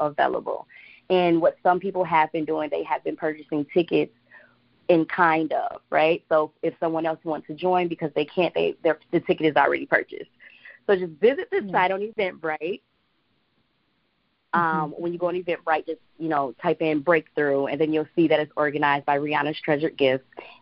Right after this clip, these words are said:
Speaker 1: and the entire link will pop up for the event.
Speaker 2: Nice.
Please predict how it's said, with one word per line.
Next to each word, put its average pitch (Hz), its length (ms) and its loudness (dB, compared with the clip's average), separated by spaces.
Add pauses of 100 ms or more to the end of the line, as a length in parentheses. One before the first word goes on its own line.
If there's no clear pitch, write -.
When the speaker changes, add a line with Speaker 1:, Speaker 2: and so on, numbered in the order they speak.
(100)
Speaker 1:
and 156 360 4 (460)
the 170 120 6
entire 147 440 2
link - 220 -10
will 143 80 -4
pop 135 240 -4
up - 180 -4
for 139 100 -4
the 135 200 -4
event. - 280 -10 (560)
Speaker 2:
Nice. 165 280 4